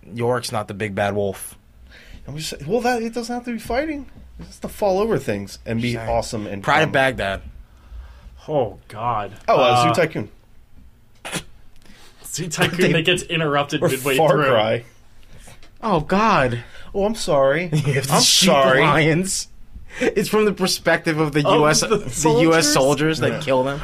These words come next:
Speaker 2: Ugh.
Speaker 1: Spoilers.
Speaker 2: <laughs> Yeah,
Speaker 3: They're the,
Speaker 2: fuck.
Speaker 3: they're the Pride of
Speaker 2: Wait, no, no,
Speaker 3: Baghdad.
Speaker 2: sell,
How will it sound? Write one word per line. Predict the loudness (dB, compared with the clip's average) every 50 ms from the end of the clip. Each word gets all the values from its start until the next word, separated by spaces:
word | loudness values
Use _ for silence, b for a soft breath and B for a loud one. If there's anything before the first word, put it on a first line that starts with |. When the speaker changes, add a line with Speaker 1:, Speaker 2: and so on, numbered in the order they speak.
| -6 0
Speaker 2:
Ugh. | 2 4 4 6 6 6 4 4 2 2 0 -4
Speaker 1:
Spoilers. | -4 0 2 2 4 4 2 0 -2 -6 -8 -10 -10 -10 -10 -10
Speaker 2:
<laughs> | -6 -4
Yeah, | -4 -2 0 0 0 0 -2 -2
Speaker 3:
They're | 0 2 2 4 4 4
the, | 6
Speaker 2:
fuck. | 6 4 4 2 -2
Speaker 3:
they're | -4 -2 0 2 2 4 4 2
the | 2 0
Pride | 0 2 2 4 4 4
of | 4 4
Speaker 2:
Wait, | 4 4 4
no, | 4 4
no, | 4
Speaker 3:
Baghdad. | 4 4 2 2
Speaker 2:
sell, | 0 -2 -4 -6 -4 -4 -4 -2 -2